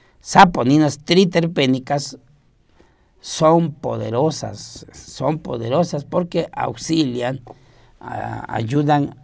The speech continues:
a que se recupere el cuerpo, son inmunológicas, ¿verdad? Son antitumorales. Entonces, es un dato importante. La centella asiática tiene saponinas triterpénicas.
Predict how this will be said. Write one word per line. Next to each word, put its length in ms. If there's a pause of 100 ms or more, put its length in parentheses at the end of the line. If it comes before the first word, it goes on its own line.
a 240
que 500
se 200
recupere 680
el 120
cuerpo, 420
son 240
inmunológicas, 1400
¿verdad? 260 (480)
Son 260
antitumorales. 1300 (880)
Entonces, 880
es 240
un 120
dato 240
importante. 640
La 180
centella 500
asiática 680 (720)
tiene 440
saponinas 920
triterpénicas. 1600